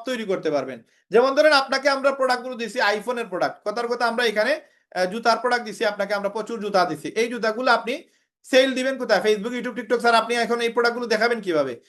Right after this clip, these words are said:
এই জন্য আমরা আপনাদেরকে একটা ই-কমার্স ওয়েবসাইটের সুযোগ দিচ্ছি, যে ওয়েবসাইট থেকে আপনি, আমরা যদি একটু ওয়েবসাইটে যাই, then আপনি আরো ইজিলি বুঝতে পারবেন জিনিসটা। যেমন আমরা আমাদের, আহ, এখানে লগ আউট দিয়ে দেই, লগ আউট দিয়ে আমরা, আমরা যাবো as a সেলারের অ্যাকাউন্টে।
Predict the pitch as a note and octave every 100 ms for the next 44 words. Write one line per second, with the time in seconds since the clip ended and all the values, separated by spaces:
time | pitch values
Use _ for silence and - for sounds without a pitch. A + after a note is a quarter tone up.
0 | _ - A3 B3 D4 C#4+ C4+ C4 B3+ B3
1 | B3 A#3+ A#3+ A#3+ A#3+ C4 A#3 A#3+ - B3
2 | A3+ G#3+ F#3+ F3 E3+ A3+ C4+ _ _ _
3 | E3 B3 C4+ C4+ C#4 C4+ A#3+ A3 A3 G#3+
4 | G3+ G#3 G#3 G#3 G3+ G3 G#3+ G3 F#3 D#3+
5 | G#3+ - _ - F#3 G3+ G3+ G3+ A3 A#3
6 | B3 A#3 B3+ A#3 G3 G3+ E3 D#3 D#3 C3
7 | - A2 - _ _ - E3+ G3+ G3 G#3+
8 | G3+ G3+ A#3 - F3+ F3 E3+ E3 E3 F3
9 | E3 F#3 F#3 F#3 F3+ - D#3+ D#3+ D#3+ F3
10 | F3 F3+ D#3+ F#3 - _ _ _ E3 E3
11 | F#3 G3 G3+ F3+ F#3+ F3+ F3 F3 E3 G3+
12 | C4 _ - F#3+ F#3+ A#3+ A#3+ G3 F#3+ G#3+
13 | A3 G3 D#3 C#3+ C3+ A#2+